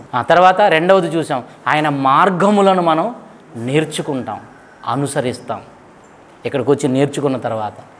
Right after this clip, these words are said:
మూడోది మనం చూసాం, ఆయన సన్నిధిలో, ఆ, మనం కూడుకోవడం వలన ఆయనతో సహవాసం మనకు దొరుకుతుంది. మన సహవాసం అయితే దేవునితో కూడాను,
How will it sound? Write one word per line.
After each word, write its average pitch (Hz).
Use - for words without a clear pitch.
మూడోది 202
మనం 180
చూసాం, 131
ఆయన 156
సన్నిధిలో, 165
ఆ, 139
మనం 143
కూడుకోవడం 175
వలన 139
ఆయనతో 170
సహవాసం 156
మనకు 139
దొరుకుతుంది. 117
మన 139
సహవాసం 180
అయితే 185
దేవునితో 180
కూడాను, 190